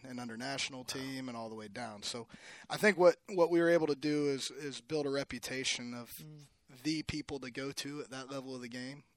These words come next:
Speaker 1: in the state of Texas, um, or at
Speaker 3: Mm.
Speaker 1: least in the, the South Texas, Houston area. Um, and, uh, very proud of that time.
Speaker 2: Nice,
Speaker 1: You know,
Speaker 2: sure.
Speaker 1: very proud of that time. So I had, I had former alums Trevor Moat and Corey Van Allen by my side.
Speaker 3: Mm.
Speaker 1: So, that,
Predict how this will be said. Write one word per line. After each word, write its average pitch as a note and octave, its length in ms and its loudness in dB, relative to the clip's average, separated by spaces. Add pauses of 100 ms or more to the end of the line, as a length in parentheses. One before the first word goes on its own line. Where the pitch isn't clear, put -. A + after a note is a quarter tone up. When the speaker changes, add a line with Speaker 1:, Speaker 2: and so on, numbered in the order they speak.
Speaker 1:
in C3 140 -8
the A#2 40 -10
state B2+ 220 -4
of B2+ 80 -8
Texas, C3 600 -6 (120)
um, A#2 240 -8
or B2 60 -6
at A2 80 -10
Speaker 3:
Mm. - 20 -10
Speaker 1:
least C3+ 220 -4
in A#2+ 100 -8
the, A#2 160 -10 (460)
the - 60 -4
South B2+ 260 0
Texas, A#2 400 -6
Houston A#2+ 340 -6
area. A#2+ 380 -8 (180)
Um, G#2+ 420 -10 (680)
and, A#2 280 -8 (120)
uh, G#2+ 40 -12 (220)
very D3+ 200 0
proud C3+ 320 -4
of B2 80 -10
that G2+ 160 -12
time. G#2 240 -10
Speaker 2:
Nice, - 260 -10
Speaker 1:
You A#2 100 -10
know, G2+ 60 -6 (100)
Speaker 2:
sure. - 60 -2
Speaker 1:
very B2+ 180 -4
proud A2+ 260 -12
of A2 80 -12
that A2 180 -14
time. A#2 340 -14
So A2+ 280 -10 (380)
I C#3 140 2
had, B2+ 120 -2 (160)
I C3+ 80 -4
had C#3 120 -8
former C3+ 340 -4
alums C3+ 320 -6
Trevor C3+ 300 -2
Moat C3+ 380 -6
and B2 180 -14
Corey C#3+ 240 -4
Van C3 240 -6
Allen C3+ 300 -6
by C3+ 120 -4
my C3 140 -6
side. C3 440 -6
Speaker 3:
Mm. - 40 -8
Speaker 1:
So, A2+ 400 -6 (100)
that, A#2 120 -16